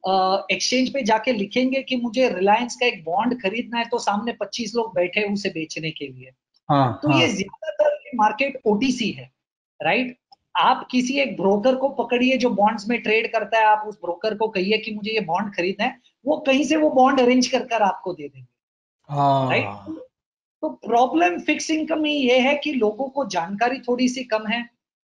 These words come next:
Speaker 1: अ, अ, ये उतने popular products नहीं है, लोगों को पता नहीं है कहाँ से खरीदने चाहिए, ticket size थोड़ी सी ज्यादा है और specifically liquidity बहुत कम है इन products में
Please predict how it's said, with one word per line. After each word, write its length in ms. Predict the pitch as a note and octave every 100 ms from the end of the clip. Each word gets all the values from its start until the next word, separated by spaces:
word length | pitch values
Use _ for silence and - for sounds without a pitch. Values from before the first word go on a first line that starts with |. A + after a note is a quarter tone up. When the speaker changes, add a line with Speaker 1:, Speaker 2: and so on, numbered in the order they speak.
| -
Speaker 1:
अ, 40 | F3 F#3+ F#3+ F#3+ _
अ, 340 | D#3+ D3+ D3 - _ _
ये 140 | E3 B3
उतने 320 | A#3+ C4 C4
popular 380 | A3+ G3 B3+ C4
products 360 | A3+ A#3 B3
नहीं 160 | A3 A#3
है, 80 | B3
लोगों 240 | G#3 A#3
को 80 | B3
पता 300 | - F3 G3+
नहीं 160 | B3 B3+
है 60 |
कहाँ 240 | B3+ A3+ A#3
से 120 | B3
खरीदने 440 | A#3 G#3+ G#3+ A#3
चाहिए, 280 | G#3+ G#3+ A3+
ticket 360 | A3 G#3 B3+ B3
size 340 | C4 C4 -
थोड़ी 180 | A#3 A#3+
सी 160 | B3+
ज्यादा 280 | G#3+ G#3 G#3
है 180 | G#3 G#3+ _ _ -
और 120 | A#3
specifically 640 | - B3 D4 D4+ - D4
liquidity 520 | A#3+ G3+ C4 C#4 C#4
बहुत 320 | A#3 E3 F3+ -
कम 160 | D3+ C#3+
है 200 | D#3+ D3+ _ _ _ -
इन 200 | G3 G3
products 440 | F3 F3+ F3+ -
में 240 | F#3 G3